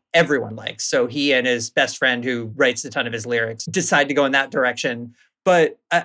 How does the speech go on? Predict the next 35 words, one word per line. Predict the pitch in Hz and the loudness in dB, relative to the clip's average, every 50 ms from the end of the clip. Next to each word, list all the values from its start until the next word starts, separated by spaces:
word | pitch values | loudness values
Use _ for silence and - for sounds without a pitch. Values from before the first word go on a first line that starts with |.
| - _ - | -2 _ 0
at | 185 180 180 | 0 2 2
the | 226 - | 2 0
same | - 226 208 185 170 | 2 0 0 0 -2
time, | 175 196 277 277 196 160 147 | -2 0 0 2 2 0 0
he | 143 160 | -2 -4
comes | 156 - 170 175 175 170 | -2 -2 0 0 0 0
across | 180 170 - - 170 151 147 147 - - - - | -2 -4 -2 2 2 4 4 2 0 -6 -4 0
a | 156 147 139 | 0 0 2
member | 139 139 139 147 143 143 139 135 | 0 0 0 2 2 2 4 2
of | 123 113 | 2 2
this | 131 127 120 113 - | -2 -2 -2 -2 -4
street | - - - - - - 160 160 156 - | -6 -8 -8 -10 -6 -4 -4 -4 -2 -2
gang, | 143 127 120 117 117 | 0 0 0 -2 -2
the | 123 123 120 | -4 -4 -4
Nine | 117 117 123 127 127 | -4 -2 -2 -2 -2
Trey | 123 - 156 131 123 | -2 -2 -2 -2 0
Gangster | 135 123 117 117 - - 135 | -2 -2 -4 -2 -4 -4 -2
Bloods, | 123 202 196 185 170 143 139 127 - | 0 4 6 6 6 4 4 0 -4
who's | - 147 127 120 - | -4 -4 -4 -4 -4
friends | - - 147 139 139 135 135 | -2 0 0 0 0 0 -2
with | 135 120 117 | -2 -2 -2
his | 131 110 110 | -4 -6 -2
manager, | 127 139 170 160 139 120 117 120 117 123 127 135 - _ _ _ _ _ _ _ - | 0 2 2 2 0 -2 -4 -6 -8 -8 -8 -8 -10 _ _ _ _ _ _ _ -2
and | 151 151 143 | -2 -2 -2
says, | - - 175 151 147 143 139 139 - _ _ _ _ | 0 2 4 4 4 4 2 -4 -10 _ _ _ _
"You | 370 370 392 | -6 -6 -4
know, | 370 254 262 269 269 254 240 214 175 202 | -2 -2 0 0 -2 -4 -6 -6 -6 -6
th-, | - - - | -4 -2 0
a | 202 | 0
bunch | 170 180 214 220 220 240 | 2 2 2 0 0 0
of | 214 | -2
people | 202 233 240 240 214 180 | -2 -2 0 0 0 0
sort | 160 - 208 196 175 | 0 -2 -2 0 0
of | 147 - | -2 -2
together | - 165 143 170 165 160 151 139 131 127 120 120 120 | -6 -4 0 2 2 4 4 4 4 4 2 0 -2